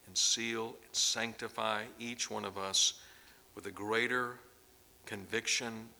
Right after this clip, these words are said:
and boldness, with a greater liberty to speak the truth about Christ and his salvation to those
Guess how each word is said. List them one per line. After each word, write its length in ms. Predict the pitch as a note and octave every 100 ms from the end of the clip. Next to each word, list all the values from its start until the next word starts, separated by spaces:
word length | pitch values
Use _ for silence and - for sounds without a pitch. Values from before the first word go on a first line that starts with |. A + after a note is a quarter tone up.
| -
and 240 | G2 F2+ -
boldness, 720 | G#2 A2+ G#2+ G#2 - - - - - - - - - - - - -
with 140 | G2+
a 60 | G2+
greater 420 | G#2+ A#2 C3 C3
liberty 600 | A#2+ A#2+ A2+ - G#2 - - - - - - - - - - - - - - - - - - - -
to 80 | -
speak 560 | - - C3 B2+ B2+ - -
the 80 | -
truth 680 | - - A#2 A2+ - - - - - - - - - - - -
about 340 | G2+ G2 F#2 -
Christ 680 | - B2+ C3 B2 - - - - - - - - - -
and 100 | F2+ -
his 140 | G#2
salvation 840 | - C3+ C#3 C3 A#2+ A2+ - G#2 F2+ - - - - - - - - - - -
to 80 | G2+ F2+
those 680 | A2 B2 C3+ C3+ C3+ -